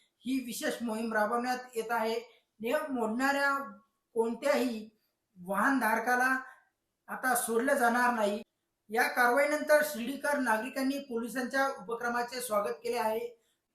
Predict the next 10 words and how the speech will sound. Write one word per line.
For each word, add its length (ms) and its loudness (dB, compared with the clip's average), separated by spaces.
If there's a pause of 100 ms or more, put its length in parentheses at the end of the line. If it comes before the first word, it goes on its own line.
(200)
विशेषतः 480 2
विना 220 2
नंबर 260 0
प्लेट 280 -2
वाहनामुळे 480 2
वाढणारे 460 0
गुन्हेगारीचे 720 -6
धोके 300 -6
आणि 360 -6 (380)
नियमबाह्य 760 -2